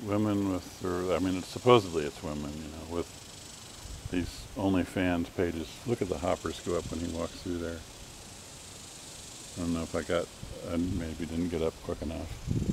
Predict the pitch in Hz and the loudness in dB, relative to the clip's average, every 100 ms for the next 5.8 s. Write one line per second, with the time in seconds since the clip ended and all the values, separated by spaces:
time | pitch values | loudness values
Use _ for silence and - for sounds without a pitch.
0 | - - - - - - - - - - | -2 -8 -12 -12 -10 -6 -2 -2 -2 -6
1 | - - - - 90 - 95 90 82 80 | -4 -4 0 2 2 6 10 12 10 4
2 | - 90 85 90 - - 107 85 92 90 | 2 0 4 2 2 8 10 10 10 10
3 | 87 - - - - - - - - - | 10 8 8 8 8 8 8 6 4 4
4 | - - - - - - - - - - | 8 8 10 10 10 10 10 10 12 12
5 | - - - - - 123 - - | 12 12 12 12 12 12 12 10